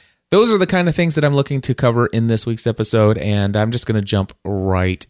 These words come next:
into it. Now, I'm gonna directly go into something that I hope that I can just, uh, share with, uh, s-, some folks here what I feel without being offensive or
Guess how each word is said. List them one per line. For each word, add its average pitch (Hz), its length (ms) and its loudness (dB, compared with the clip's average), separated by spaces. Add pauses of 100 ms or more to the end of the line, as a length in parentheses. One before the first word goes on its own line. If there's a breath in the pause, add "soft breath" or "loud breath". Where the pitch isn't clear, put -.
(120)
into 98 460 -2
it. 80 180 -4 (540 loud breath)
Now, 143 300 2 (200)
I'm 170 180 2
gonna 170 180 2
directly 165 1080 2 (380)
go 131 320 6
into 127 240 2
something 117 460 0
that 104 340 0 (760)
I 151 120 4
hope 202 200 4
that 175 140 2
I 147 80 4
can 135 160 -2
just, 127 220 0 (180)
uh, 98 440 0
share 143 320 2
with, 123 300 2 (420 soft breath)
uh, 95 260 -4
s-, - 180 -4 (100)
some - 240 -2
folks 135 320 2
here 113 520 2
what 113 580 0
I 120 260 0
feel 101 560 2
without 107 640 0
being 120 240 2
offensive 107 800 2
or 95 300 2